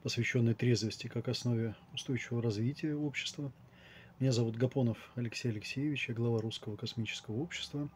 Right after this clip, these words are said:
И я представлю вам доклад, небольшое сообщение, десятиминутное,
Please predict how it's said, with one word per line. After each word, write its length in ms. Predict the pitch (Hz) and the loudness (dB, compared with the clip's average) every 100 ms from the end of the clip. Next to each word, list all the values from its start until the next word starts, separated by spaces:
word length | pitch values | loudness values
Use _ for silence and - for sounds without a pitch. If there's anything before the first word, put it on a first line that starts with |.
| - - - - - - - - | -16 -20 -20 -20 -20 -20 -14 2
И 320 | 160 175 135 - | 6 6 6 0
я 160 | 120 139 | 4 4
представлю 520 | 135 123 143 127 120 | 4 2 4 4 6
вам 260 | 123 117 - - - - - - | 6 4 2 -6 -14 -16 -10 -2
доклад, 420 | 113 - 151 165 - - | 0 4 2 2 -10 -6
небольшое 420 | 120 117 - 120 | -2 0 -2 -4
сообщение, 680 | 110 123 117 - 160 156 147 - | -2 -2 -2 0 2 0 -2 -6
десятиминутное, 800 | 120 110 - 107 127 151 131 127 | -8 -6 -2 0 0 -2 -6 -6